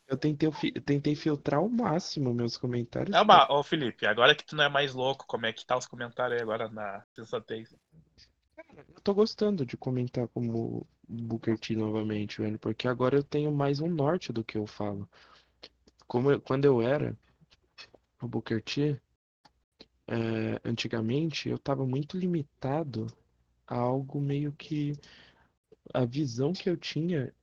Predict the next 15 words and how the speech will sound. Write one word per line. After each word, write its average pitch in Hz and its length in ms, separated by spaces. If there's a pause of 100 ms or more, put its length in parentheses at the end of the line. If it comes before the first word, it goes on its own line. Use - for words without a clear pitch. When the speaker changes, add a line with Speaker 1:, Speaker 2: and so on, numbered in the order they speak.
(120)
Speaker 1:
é, 113 40
tipo, 143 480
singular 147 760
do 127 140
que - 180
era 113 160
o - 20
Booker 113 380
T. - 260 (420)
Só 139 140
que 135 140
agora, 139 280
como 151 280
eu 147 40
experimentei 127 920